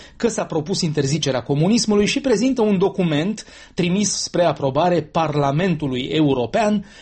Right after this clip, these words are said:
de către un organism cu numele straniu și pompos de Consiliul European pentru Toleranță și Reconciliere. O parte a presei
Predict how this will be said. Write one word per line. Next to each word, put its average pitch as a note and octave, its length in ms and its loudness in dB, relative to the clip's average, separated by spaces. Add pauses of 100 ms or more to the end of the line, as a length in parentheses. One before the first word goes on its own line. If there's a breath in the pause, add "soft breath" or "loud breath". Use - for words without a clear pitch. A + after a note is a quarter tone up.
(160 loud breath)
de G3 240 -2
către A#3 280 -2
un F3 160 2
organism E3 540 0
cu E3+ 140 -4
numele F3 380 2
straniu E3 600 -4
și - 200 -6
pompos D#3+ 840 -2 (280 loud breath)
de F3+ 380 -2
Consiliul F#3 800 0
European D#3+ 520 2
pentru D#3 240 -2
Toleranță D3+ 640 0
și C#3 200 -2
Reconciliere. C#3 1000 -2 (220 loud breath)
O C4 160 4
parte A#3 380 -2
a B2+ 100 -2
presei F3+ 520 0